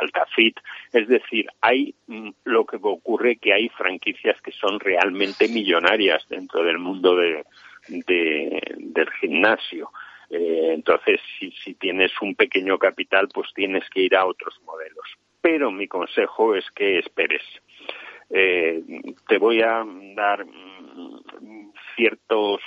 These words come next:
mm, matices. ¿Merece la pena el riesgo en este momento? El, el, tienes que ver la evolución de la pandemia en tu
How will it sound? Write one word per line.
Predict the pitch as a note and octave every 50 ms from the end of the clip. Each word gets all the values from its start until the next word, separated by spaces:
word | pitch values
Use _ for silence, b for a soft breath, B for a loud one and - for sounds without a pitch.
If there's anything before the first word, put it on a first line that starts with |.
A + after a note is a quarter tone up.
| -
mm, | - G2 G2 F#2 F2+ F2 D#2 D#2+ C#2+ C2 C2+ D#2 C2 C2 D2 D2+ C#2+ -
matices. | G2+ G#2 G#2+ G#2+ G2+ - - A2 - - - - - - - - _ B B B B B B B -
¿Merece | - A2 A#2 C3 C3+ - - D3+
la | C#3+ B2 -
pena | - B2+ B2 A2+ A2+ G#2+
el | G#2 G2
riesgo | - C3 B2+ A#2+ - - G#2 G2+
en | G2 F#2+
este | G2 - - - G2+
momento? | G2 G2 G2+ A2 A#2+ B2 A#2+ - - F#2+ E2+ E2 F2 - C2+ C#2+ D#2+ - C2 G#1+ G#1 - - - G#1
El, | C2+ G2+ G2+ G2+ G2 E2
el, | E2 F2 E2+ - B B B B B B B
tienes | - - G#2+ A2 A#2 A2+ -
que | - A2 G#2
ver | A2 A#2+ B2 A2+ A2+
la | A2 G#2 G#2
evolución | G2 G#2 G2+ G2+ G2 F#2 - - A2+ A2 G#2+
de | G#2+ G#2 G#2
la | G2+ G2 G2
pandemia | - G2+ F2+ F#2 F#2+ G#2+ A2 A2+ G#2+ G#2 G#2 G2 F#2+
en | F#2 F2+ -
tu | - -